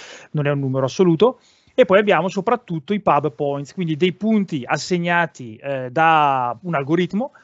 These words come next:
che vuole misurare la manutenibil-, la qualità del codice, quindi va a misurarne la manutenibilità, la documentazione, se abbiamo definito i test automatici. Altra cosa interessante,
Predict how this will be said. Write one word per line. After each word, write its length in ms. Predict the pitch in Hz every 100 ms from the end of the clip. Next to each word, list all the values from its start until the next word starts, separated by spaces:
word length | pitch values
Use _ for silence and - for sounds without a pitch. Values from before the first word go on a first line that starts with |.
| _ _
che 480 | 170 160 151 143 139
vuole 320 | 160 185 156
misurare 760 | 156 160 208 143 139 170 190
la 340 | 160 147 143 131
manutenibil-, 600 | 147 160 151 151 143 147
la 100 | 175
qualità 300 | 202 208 160
del 160 | 170 -
codice, 400 | 151 143 127 143
quindi 260 | 151 151
va 80 | 147
a 60 | 147
misurarne 640 | 139 147 143 139 139 147
la 80 | 143
manutenibilità, 1000 | 139 143 135 135 135 147 156 - 185 190 _ - -
la 100 | 160
documentazione, 1120 | 147 135 139 135 160 - 185 180 180 175 180
se 140 | 165
abbiamo 320 | 143 139 143
definito 1040 | 143 135 147 143 143 135 139 139 139 143 135 -
i 120 | 143
test 240 | 131 147 135
automatici. 840 | 135 170 180 170 165 180 - 196 - - - _ _ _ _
Altra 380 | 180 202 190 160
cosa 200 | 196 160
interessante, 880 | 147 185 208 165 147 143 170 196